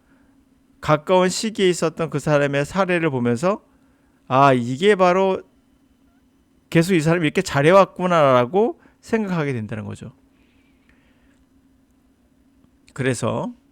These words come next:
여러분들에게, 어, 영어에 대한 학습에 관해서도 사실 여러분들이 대세는 뭡니까?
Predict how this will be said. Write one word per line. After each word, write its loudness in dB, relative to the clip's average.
여러분들에게, -4
어, 2
영어에 2
대한 4
학습에 0
관해서도 -2
사실 -4
여러분들이 -4
대세는 -2
뭡니까? -6